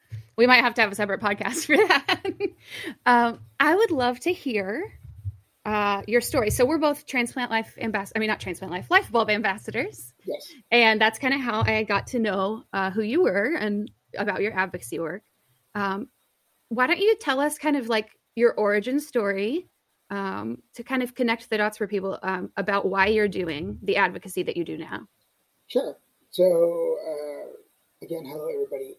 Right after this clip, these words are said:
Speaker 2: Uh, so my story, uh, my official story actually starts when I was a kid. And I was, I was a baby born, uh,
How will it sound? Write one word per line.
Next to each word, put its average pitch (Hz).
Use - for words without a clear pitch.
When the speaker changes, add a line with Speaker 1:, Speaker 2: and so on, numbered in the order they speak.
Speaker 2:
Uh, 139
so -
my 269
story, 143
uh, -
my 214
official 392
story 202
actually 185
starts 170
when 156
I 139
was 143
a -
kid. 151
And 156
I -
was, 175
I 131
was 165
a 156
baby 208
born, 185
uh, 147